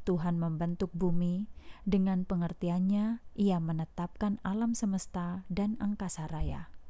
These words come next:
Dengan pengetahuannya, Ia membukakan mata air yang dalam di bumi dan mencurahkan hujan dari langit. Anakku, dua hal yang hendaknya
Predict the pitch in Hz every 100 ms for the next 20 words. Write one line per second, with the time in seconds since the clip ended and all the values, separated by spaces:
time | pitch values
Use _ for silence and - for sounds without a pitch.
0 | - - - - - - 214 233 247 240
1 | 233 226 214 208 202 202 208 208 208 254
2 | 190 180 160 160 160 175 - 170 - 175
3 | 180 180 175 160 165 180 196 220 202 196
4 | 185 185 196 220 202 190 185 190 202 220
5 | - - - 220 208 185 170 170 156 -
6 | - 156 160 - - 180 185 175 175 165
7 | 160 151 147 147 - - - - - -
8 | - - - - - 175 160 - - 175
9 | 170 175 - - - - - - 190 196
10 | 175 165 196 185 170 165 175 170 170 175
11 | 175 170 180